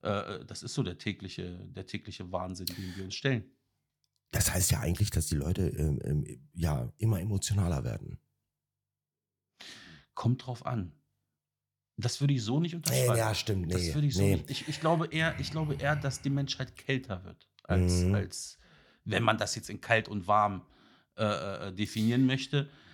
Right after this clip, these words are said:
Speaker 1: Ich glaub, die Menschheit wird, wird, äh, kälter, als, als sie noch vor ein paar Jahrzehnten war.
Speaker 2: Weil es ist auch die, die schlechte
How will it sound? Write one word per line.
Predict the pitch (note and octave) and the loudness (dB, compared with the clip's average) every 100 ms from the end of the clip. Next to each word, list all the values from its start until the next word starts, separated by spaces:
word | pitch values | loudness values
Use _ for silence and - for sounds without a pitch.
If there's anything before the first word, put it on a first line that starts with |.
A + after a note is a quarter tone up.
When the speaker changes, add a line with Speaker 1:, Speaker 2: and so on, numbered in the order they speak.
| _ - | _ -6
Speaker 1:
Ich | A#2 | 2
glaub, | D3+ D3 | 2 4
die | C3+ | 2
Menschheit | C3+ C3 C3 | 2 0 -4
wird, | B2 B2 - | -4 -6 -6
wird, | A2 A2 - - | -6 -6 -10 -14
äh, | F2 C2 F#2+ - | -10 -8 -10 -8
kälter, | - G2 G#2 - _ _ | -4 -4 -6 -16 _ _
als, | G2 G2 - - - | -8 -6 -12 -16 -14
als | G2+ G2+ - | -10 -10 -10
sie | G2+ G2 | -8 -6
noch | F#2+ - | -6 -8
vor | - F#2+ | -8 -8
ein | F#2 | -8
paar | G2 F#2 F2+ G2+ A2+ | -10 -10 -12 -14 -14
Jahrzehnten | A#2 F#2+ - F2+ - F2+ | -12 -10 -10 -12 -12 -12
war. | F#2 F#2+ - | -12 -14 0
Speaker 2:
Weil | G2 F#2+ | 2 2
es | F#2+ | 0
ist | F#2 - | 0 0
auch | F#2+ | 0
die, | G#2 G2 G2 F2+ - | -2 0 2 0 0
die | G2 F2+ D#2 | -2 0 0
schlechte | - - - F2+ G2+ - - A#2+ A2+ C3 | 0 -2 0 2 2 0 0 2 2 0